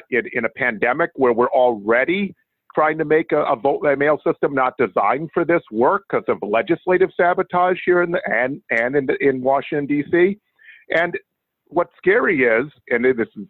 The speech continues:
appropriate given that I know that, um, Justice Hagedorn is a deeply religious man, but by the grace of God, that almost happened. We were almost ground zero again for a crisis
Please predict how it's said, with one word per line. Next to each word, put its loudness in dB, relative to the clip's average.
appropriate 0
given 0
that 2
I 2
know 2
that, 0
um, 0
Justice -4
Hagedorn -2
is -2
a 0
deeply -2
religious 0
man, -2
but 0
by 0
the 0
grace -2
of -6
God, 2
that 2
almost 0
happened. -4
We 4
were 6
almost 0
ground 0
zero 4
again 0
for 4
a 0
crisis -2